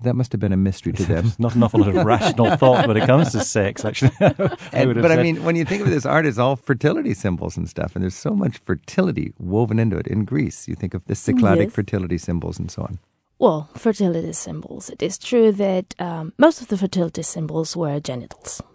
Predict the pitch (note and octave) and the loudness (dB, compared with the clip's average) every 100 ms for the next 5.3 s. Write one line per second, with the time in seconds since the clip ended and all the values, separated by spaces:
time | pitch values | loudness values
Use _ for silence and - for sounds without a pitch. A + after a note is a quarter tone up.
0 | - - - D3+ C#3 D3+ _ _ _ _ | -14 -10 -4 -4 -4 -10 _ _ _ _
1 | - E3+ D#3 - A3 C#4+ C4+ A3+ G#3+ G3+ | -10 -8 -4 4 4 6 4 4 0 0
2 | G3+ G3+ F#3+ G3+ F#3+ F#3+ F#3+ F#3 - E3+ | 0 -2 -2 -4 -6 -4 -6 -6 -10 -6
3 | F3+ E3 - - - - F3+ F#3+ - - | -6 -4 -6 -6 -6 -6 -6 -6 -6 -6
4 | F3+ E3+ - - - - - G#3 F3 E3 | -6 -4 -6 -8 -8 -8 0 2 4 2
5 | D#3+ G#2+ C2 | 0 -4 -8